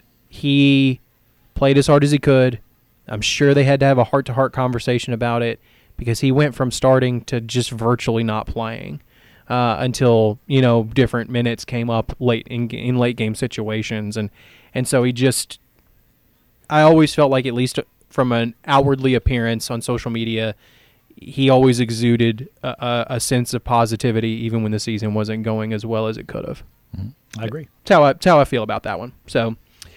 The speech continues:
Speaker 1: uh, wish him the best. Does open up a scholarship opportunity for the Racers. I don't know what's next in that regard. We've seen several names floated about on
Speaker 2: Several.
Speaker 1: social media.
Speaker 2: Go online and Murray State transfers, and it's like everybody on the planet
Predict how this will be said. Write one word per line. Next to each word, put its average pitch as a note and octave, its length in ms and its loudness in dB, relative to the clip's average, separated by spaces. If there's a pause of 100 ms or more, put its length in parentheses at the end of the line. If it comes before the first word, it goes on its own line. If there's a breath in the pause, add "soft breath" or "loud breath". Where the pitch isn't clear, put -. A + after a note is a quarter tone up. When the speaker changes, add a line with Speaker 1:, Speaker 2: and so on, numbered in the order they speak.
(180 soft breath)
Speaker 1:
uh, D3 280 6
wish E3 200 4
him G3+ 100 4
the F3 80 4
best. D#3 420 4
Does D3 260 6
open D#3+ 240 4
up D#3 140 2
a C#3+ 60 0
scholarship D3 520 4
opportunity C3+ 500 2
for C#3 120 0
the B2 80 -2
Racers. C3 520 0 (440 soft breath)
I B2+ 100 -2
don't C3+ 140 2
know C3 100 4
what's C3+ 240 2
next - 480 -2 (220)
in D#3 160 -4
that D#3 160 0
regard. D3 600 4
We've B2 180 -2
seen C3+ 260 0
several C3+ 360 2
names C3+ 560 -2 (440 soft breath)
floated C#3 380 4
about C#3 480 4
on C#3 180 2
Speaker 2:
Several. F#3 240 4
Speaker 1:
social D3 140 0
media. D#3+ 460 4 (200)
Speaker 2:
Go G#3+ 140 6
online F3+ 400 6
and A#2 200 2 (200)
Murray E3 300 4
State D3+ 500 2 (100)
transfers, G#2+ 760 -2
and A#2+ 180 0
it's A2 160 -2
like A2+ 300 2
everybody C3+ 520 2
on B2 100 2
the G#2+ 60 -2
planet A#2 480 0